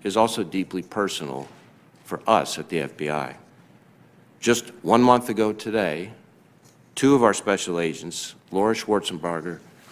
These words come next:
and Dan Alfin, were tragically killed in the line of duty,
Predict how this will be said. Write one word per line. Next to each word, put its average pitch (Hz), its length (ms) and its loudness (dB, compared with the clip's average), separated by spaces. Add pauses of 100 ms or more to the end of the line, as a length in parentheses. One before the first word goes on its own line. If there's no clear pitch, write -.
and 82 120 -8
Dan 101 240 2
Alfin, 87 500 -2 (220)
were 95 120 -2
tragically 110 560 4
killed 107 340 0
in 98 80 -2
the 90 60 -4
line 92 260 0
of 82 120 -6
duty, 90 460 -4